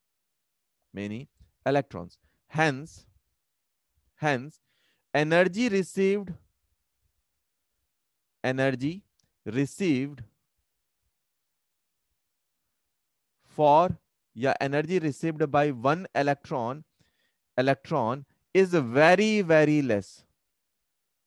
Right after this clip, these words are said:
Hence, there should be, hence,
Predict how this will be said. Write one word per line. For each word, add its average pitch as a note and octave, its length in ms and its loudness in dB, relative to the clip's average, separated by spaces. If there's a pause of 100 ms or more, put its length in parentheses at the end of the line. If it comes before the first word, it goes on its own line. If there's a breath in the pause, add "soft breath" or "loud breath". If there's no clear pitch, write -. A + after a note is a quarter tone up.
(1600)
Hence, E3+ 280 2
there D#3+ 460 6
should F#3 320 0
be, C3+ 320 0 (520)
hence, A#2+ 320 -6